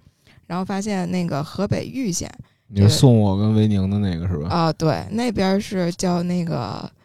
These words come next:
Speaker 1: 文化遗产。
Speaker 2: 嗯，非物质文化遗产。<laughs>
Speaker 1: 啊，对，非物质文化遗产，就是确实做得挺精细的那个东西，然后也，也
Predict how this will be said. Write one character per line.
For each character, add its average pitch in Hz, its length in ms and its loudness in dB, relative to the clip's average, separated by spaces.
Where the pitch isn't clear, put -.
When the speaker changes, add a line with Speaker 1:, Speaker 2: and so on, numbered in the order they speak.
Speaker 1:
文 185 140 -2
化 202 140 -4
遗 202 100 -4
产。 214 160 -8
Speaker 2:
嗯， 98 240 -20
非 - 240 4
物 147 220 2
质 87 80 -6
文 73 120 -10
化 80 140 -8
遗 78 80 -16
产。 90 100 -14
<laughs> 131 140 2
Speaker 1:
啊， 170 120 2
对， 156 220 -6
非 226 160 -4
物 226 140 -2
质 190 80 -2
文 180 120 -2
化 196 160 -2
遗 185 120 -2
产， 214 200 -8
就 170 200 -6
是 160 360 -4
确 220 200 0
实 220 140 0
做 254 180 2
得 180 80 0
挺 - 300 -6
精 247 320 -4
细 226 260 0
的 - 200 -4
那 156 160 -4
个 120 100 -6
东 98 220 -10
西， - 160 -12
然 156 180 -6
后 170 240 0
也， - 340 -4
也 90 320 -8